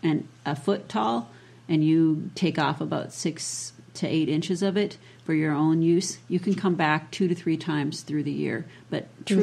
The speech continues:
Speaker 1: truly,
Speaker 2: spring.
Speaker 1: through the spring, yes, through the
Speaker 2: Mm-hmm.
Speaker 1: spring, thank you. And it grows really fast.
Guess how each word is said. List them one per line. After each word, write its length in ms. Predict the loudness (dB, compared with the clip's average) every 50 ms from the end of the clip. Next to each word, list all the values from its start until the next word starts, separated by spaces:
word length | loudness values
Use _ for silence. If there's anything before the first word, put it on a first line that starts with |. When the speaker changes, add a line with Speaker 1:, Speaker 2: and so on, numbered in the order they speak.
| 6
Speaker 1:
truly, 160 | 6 6 4 4
Speaker 2:
spring. 340 | 4 2 0 -2 -4 -4 -4 0
Speaker 1:
through 120 | 4 4 4
the 60 | 4
spring, 380 | 4 2 2 4 4 4 2 -2 -6 -4
yes, 300 | -2 -2 -2 -2 0 2
through 80 | 2 4
the 60 | 6 6 6
Speaker 2:
Mm-hmm. 0 |
Speaker 1:
spring, 320 | 4 4 2 2 0 0
thank 240 | 0 -2 -2 -2 -2
you. 140 | -4 -4 -4 -6 -12 -18 -20 -12 -2
And 120 | 2 2 4
it 80 | 4
grows 260 | 4 4 4 4 4 2
really 220 | 2 2 2 2
fast. 480 | 2 0 0 -2 -2 -6 -10 -10 -12